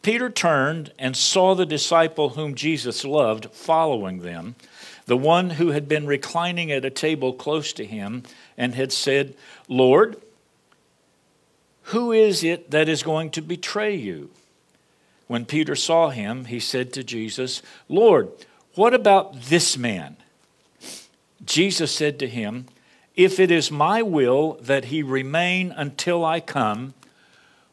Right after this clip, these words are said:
what is that to you? Follow me." Thank you. You may be seated.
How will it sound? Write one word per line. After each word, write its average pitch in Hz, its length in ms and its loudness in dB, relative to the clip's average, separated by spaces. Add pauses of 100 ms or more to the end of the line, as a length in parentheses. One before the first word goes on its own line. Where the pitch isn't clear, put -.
what 175 260 -2
is - 180 -2
that 139 360 -4
to 139 140 -8
you? 131 420 -8 (1600)
Follow 151 440 -6
me." 110 360 -8 (2500)
Thank 120 220 -8
you. 110 80 -8
You 101 80 -8
may 104 160 -8
be 98 140 -10
seated. - 480 -12